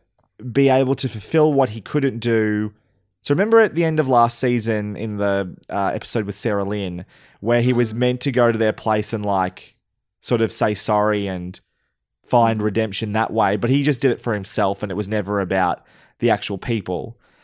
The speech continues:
Speaker 1: Well, I could see a version in the future, say something like season six, where things have gone to hell, but he really does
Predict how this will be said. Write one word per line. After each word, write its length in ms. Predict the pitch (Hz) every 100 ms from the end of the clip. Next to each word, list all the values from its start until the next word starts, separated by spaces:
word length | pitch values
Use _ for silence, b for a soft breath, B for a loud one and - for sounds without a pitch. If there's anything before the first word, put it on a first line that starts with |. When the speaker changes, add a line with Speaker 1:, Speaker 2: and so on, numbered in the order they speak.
| b
Speaker 1:
Well, 100 | -
I 60 | 208
could 180 | 233 170
see 200 | - 151
a 60 |
version 440 | 123 131 127 127 117
in 100 | 113
the 60 | 107
future, 420 | - 170 - 117
say 260 | 107 117 110
something 260 | 127 113
like 240 | 110 104 -
season 360 | - 113 101
six, 400 | 95 190 180 -
where 400 | 113 110 104 101
things 260 | - - 123
have 100 | 113
gone 220 | 117 113
to 60 | 98
hell, 360 | 110 120 104 101
but 120 | 107
he 80 | 107
really 260 | 107 104
does 520 | 95 107 143 151 -